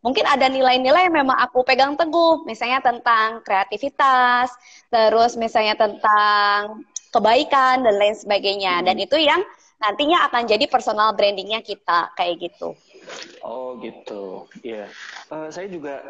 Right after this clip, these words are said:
Speaker 2: eh, pernah dengar sih dari, eh, ini, siapa? Oh, Panji, dari Panji Pragiwaksono.
Speaker 1: Mm-mm.
Speaker 2: Dia tuh pernah bilang kalau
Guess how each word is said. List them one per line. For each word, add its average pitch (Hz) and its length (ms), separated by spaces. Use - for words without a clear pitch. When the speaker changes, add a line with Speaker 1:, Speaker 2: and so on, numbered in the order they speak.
Speaker 2:
eh, 156 320
pernah 165 400
dengar 151 400
sih 151 240
dari, 123 560
eh, 131 320
ini, 123 320
siapa? - 400
Oh, 143 160
Panji, 139 400
dari 123 320
Panji 123 240
Pragiwaksono. 120 800
Speaker 1:
Mm-mm. 302 320
Speaker 2:
Dia 135 160
tuh 196 160
pernah 156 240
bilang 131 320
kalau 117 480